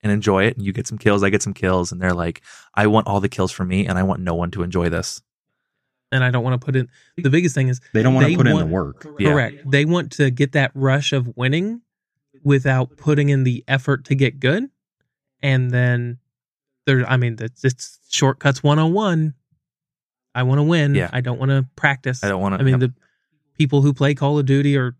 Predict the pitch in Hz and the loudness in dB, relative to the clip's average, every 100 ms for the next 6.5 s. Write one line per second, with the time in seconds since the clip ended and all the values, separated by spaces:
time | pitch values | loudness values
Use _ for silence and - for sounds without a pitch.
0 | - 143 131 139 131 - 143 135 - 139 | -2 0 0 0 -2 -2 -4 -2 -2 0
1 | 139 135 135 135 139 139 127 123 127 135 | 2 2 0 0 0 0 0 0 0 0
2 | 139 131 - 127 123 - _ _ _ _ | -2 -2 -4 -4 -4 -8 _ _ _ _
3 | 147 139 131 - 151 - 131 120 131 - | -2 0 -4 0 0 0 -10 -2 -2 0
4 | 127 113 143 123 - - 127 127 127 127 | -2 2 0 0 -8 -6 -4 0 0 0
5 | 151 139 131 - _ _ _ _ 135 127 | 2 2 0 -6 _ _ _ _ -2 0
6 | 123 131 131 120 | 0 2 0 0